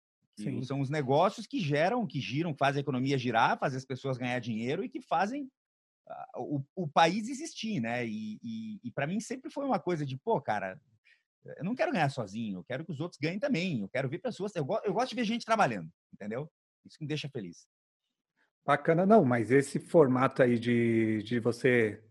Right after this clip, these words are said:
Speaker 2: ter um produto escalável, cara, eu acho que a tendência agora é isso, entendeu? Como, como o Gustavo falou, não tem problema o fotógrafo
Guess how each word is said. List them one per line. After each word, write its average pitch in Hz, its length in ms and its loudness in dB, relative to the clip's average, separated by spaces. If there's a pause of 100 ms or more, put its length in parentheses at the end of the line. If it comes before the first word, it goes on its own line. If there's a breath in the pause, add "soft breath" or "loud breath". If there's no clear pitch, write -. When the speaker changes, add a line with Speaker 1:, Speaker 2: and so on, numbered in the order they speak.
Speaker 2:
ter 147 120 6
um 139 120 4
produto 143 460 8
escalável, 156 680 6
cara, 117 300 -2
eu 143 140 10
acho 151 160 8
que - 60 6
a 175 60 8
tendência 170 800 8
agora 131 360 8
é - 20 8
isso, 160 460 2 (380)
entendeu? 110 300 0
Como, 139 320 2
como 156 320 6
o 165 60 6
Gustavo 170 320 6
falou, 175 340 8
não 135 160 4
tem 160 160 6
problema 165 460 8
o - 40 -2
fotógrafo 160 680 8